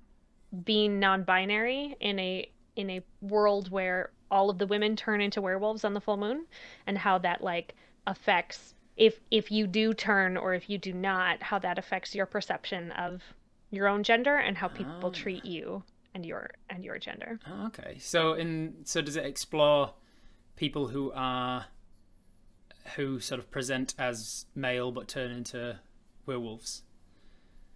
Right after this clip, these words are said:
Speaker 1: Um, so you play a non, non-binary character.
Speaker 2: Right.
Speaker 1: Uh, and then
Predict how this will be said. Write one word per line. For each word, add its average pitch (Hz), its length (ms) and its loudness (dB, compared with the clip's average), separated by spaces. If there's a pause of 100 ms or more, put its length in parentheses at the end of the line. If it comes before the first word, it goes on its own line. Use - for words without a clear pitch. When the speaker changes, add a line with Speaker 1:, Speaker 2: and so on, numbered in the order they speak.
(880)
Speaker 1:
Um, 220 260 8
so 277 120 4
you 277 220 8
play 294 240 10
a 247 60 10
non, 214 380 6
non-binary 190 840 6
character. - 760 -6
Speaker 2:
Right. 117 260 -10 (180)
Speaker 1:
Uh, 175 420 2 (640)
and 214 220 8
then 196 440 8